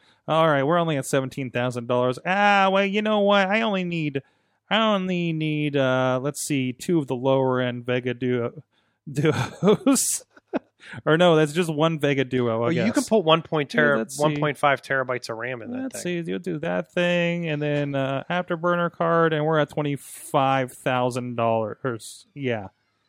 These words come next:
Speaker 1: it's, it's pretty amazing.
Speaker 2: But interestingly enough, I,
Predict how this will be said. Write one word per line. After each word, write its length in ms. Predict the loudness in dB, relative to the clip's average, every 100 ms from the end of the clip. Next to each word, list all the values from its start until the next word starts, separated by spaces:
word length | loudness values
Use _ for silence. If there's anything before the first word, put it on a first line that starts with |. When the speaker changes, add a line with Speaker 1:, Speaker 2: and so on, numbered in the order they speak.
| _ _ -2
Speaker 1:
it's, 360 | -2 -2 -10 -6
it's 360 | -4 -4 -6 -12
pretty 540 | -10 -8 -8 -10 -16 _ _ _ _ _
amazing. 520 | -6 -6 -8 -10 -14 -20 _ _ -16
Speaker 2:
But 160 | -16 _ _ _ -4
interestingly 560 | -2 -2 -2 -2 0
enough, 200 | -2 -2
I, 220 | -4 -8